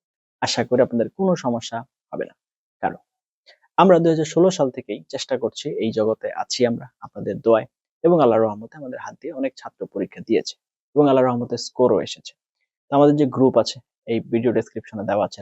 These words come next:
লিংক, ওখানে গেলে আপনারা দেখতে পারবেন আমাদের সাকসেস স্টোরি দেওয়া আছে। আমাদের এখানে যারা ক্লাস করেন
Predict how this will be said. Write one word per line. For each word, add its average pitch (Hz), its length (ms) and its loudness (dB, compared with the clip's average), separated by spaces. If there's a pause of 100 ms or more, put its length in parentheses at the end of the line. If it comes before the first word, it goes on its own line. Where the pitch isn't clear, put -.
লিংক, 87 160 -4 (100)
ওখানে 123 280 -6
গেলে 117 180 0
আপনারা 87 240 -8
দেখতে - 200 -20
পারবেন 82 240 -8
আমাদের 101 220 -10
সাকসেস 120 380 -4
স্টোরি 101 320 -8
দেওয়া 58 220 0
আছে। - 140 -18 (460)
আমাদের 131 240 6
এখানে 123 200 -4
যারা 117 200 0
ক্লাস 113 200 0 (120)
করেন - 180 -10